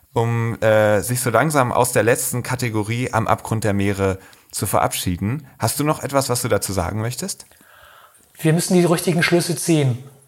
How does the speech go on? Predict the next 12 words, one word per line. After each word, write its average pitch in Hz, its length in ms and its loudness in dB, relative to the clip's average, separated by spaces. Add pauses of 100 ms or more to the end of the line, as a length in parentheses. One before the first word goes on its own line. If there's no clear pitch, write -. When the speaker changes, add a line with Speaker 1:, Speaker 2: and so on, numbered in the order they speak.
(160)
Speaker 2:
und 151 360 0 (380)
unser 156 340 4
Ego 175 300 2
nicht 165 400 -2 (400)
übergroß 160 720 2
werden 151 260 2
lassen, 135 440 0 (680)
weil 139 640 2 (680)
das - 320 -4
überhöhen 151 600 2
wir 147 220 4
häufig. 131 640 0